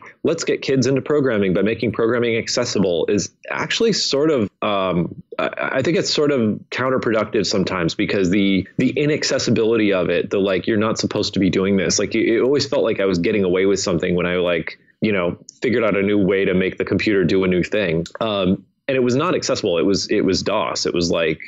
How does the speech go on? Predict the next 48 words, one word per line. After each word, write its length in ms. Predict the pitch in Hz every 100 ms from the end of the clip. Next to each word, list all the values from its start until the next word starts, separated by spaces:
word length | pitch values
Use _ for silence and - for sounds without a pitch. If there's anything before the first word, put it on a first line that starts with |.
| - -
it 60 |
was 240 | 87 87 90
like 240 | 80 -
pre-Windows 680 | - 117 101 101 98 90 80
I 140 | 90
B 140 | 87 90
M 120 | 92
computer 400 | 95 90 87 80
era. 380 | 85 85 80 - - _
Um, 520 | 90 90 85 82 85 -
and 160 | 107 90
the 60 | 92
programs 400 | 117 107 101 90
that 60 |
we 80 | 90
had 140 | 92
were 180 | 90 87
extremely 420 | 87 - 110 95
limited. 320 | 92 95 90 85
There 80 |
was, 80 | 82
like, 180 | 85 -
floppy 480 | - - 87 87 92
disks. 320 | 90 85 -
Some, 240 | 101 90
some 220 | - 131 110
programs 360 | 135 120 107
had, 140 | 104 98
like, 260 | 95 -
two 220 | - 113
or 80 | 98
three 240 | - 101 90
floppy 320 | 87 87 92
disks 200 | 87 -
that 60 | -
you 60 |
had 60 | -
to 60 |
be 100 | 92
swapping 460 | - - 90 92 90
between 440 | 87 95 90 85 80
to 280 | 82 - - -
do 160 | 101 90
different 300 | - 95 -
things. 340 | 87 85 - - - - - - - -
Um, 540 | 98 95 95 87 82 - _ _ _ _ _ _ _ _ _ _ _ -
and 500 | - - - - 123
it, 260 | 117 113